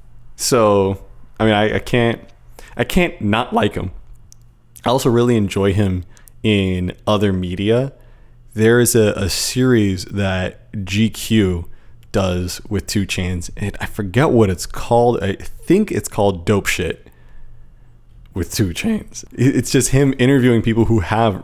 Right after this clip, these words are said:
really cool stuff and him just, like, explaining this baller shit, like a three hundred thousand dollar headphone system,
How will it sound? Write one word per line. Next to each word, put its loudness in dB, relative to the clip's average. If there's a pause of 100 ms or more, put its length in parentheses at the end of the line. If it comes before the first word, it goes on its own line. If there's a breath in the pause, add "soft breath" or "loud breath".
(140)
really 4
cool 2
stuff 0 (240 loud breath)
and 2
him 4
just, 0
like, 2
explaining 0
this 0
baller 2
shit, 0 (460 loud breath)
like 0
a 0
three 2
hundred 2
thousand 2
dollar 2
headphone -2
system, -4